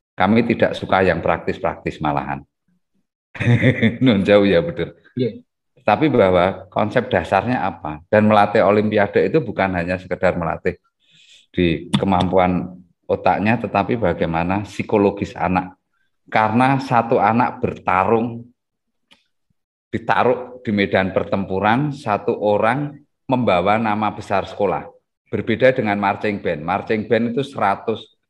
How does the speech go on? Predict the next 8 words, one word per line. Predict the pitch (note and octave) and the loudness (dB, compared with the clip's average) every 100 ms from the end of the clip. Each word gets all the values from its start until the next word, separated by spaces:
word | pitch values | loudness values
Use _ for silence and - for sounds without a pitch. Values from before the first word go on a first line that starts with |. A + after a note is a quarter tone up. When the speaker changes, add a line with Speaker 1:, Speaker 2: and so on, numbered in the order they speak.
| _ _ | _ _
Speaker 1:
nama | A#2 A#2 A2+ | 2 2 0
besar | G#2 G#2+ G2 | 0 0 0
sekolah | - A2+ A2+ C3 C3 - _ | -4 0 2 0 -2 -16 _
ditanggung | A2+ - G2+ G2+ G#2 A#2 | -16 -6 -4 -2 -2 -2
oleh | G2+ A2 | -2 -4
seratus | - G#2+ F#2 - A2+ - _ _ _ _ _ | -2 -4 -2 -2 -4 -6 _ _ _ _ _
orang. | A#2 B2 A2 D2+ - - _ _ _ _ | 0 2 2 -2 -12 -20 _ _ _ _
Jadi | G2 F#2+ | -6 -2